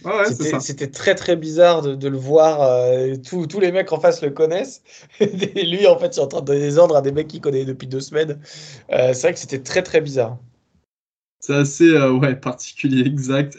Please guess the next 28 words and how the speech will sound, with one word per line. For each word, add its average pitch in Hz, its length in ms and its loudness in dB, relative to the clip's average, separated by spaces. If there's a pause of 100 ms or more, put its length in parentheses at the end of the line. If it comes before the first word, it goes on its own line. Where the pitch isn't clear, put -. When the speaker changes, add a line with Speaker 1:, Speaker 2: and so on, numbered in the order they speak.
Speaker 1:
Et, 139 100 0
euh, 131 360 2
Satterfield, 160 600 0
hein, 139 120 0
qui 139 120 -2
a, 127 80 -2 (240)
qui - 120 -6
a - 20 0
rejoigné, 135 340 0
euh, 123 180 2
Cincinnati, 131 840 0
euh, 117 280 2 (880)
euh, 117 380 2
pour 127 200 -4
remplacer 135 480 2
Luke 139 180 0
Fickell, 147 400 0
bien 135 200 0
évidemment. 131 540 0 (380)
Tandis 190 420 0
que, - 160 2
bah, 135 240 0
eh 127 60 -4
bien, 127 220 -2 (440)
pour 143 160 0
le 143 140 6
sens 151 320 -2
inverse, 170 480 0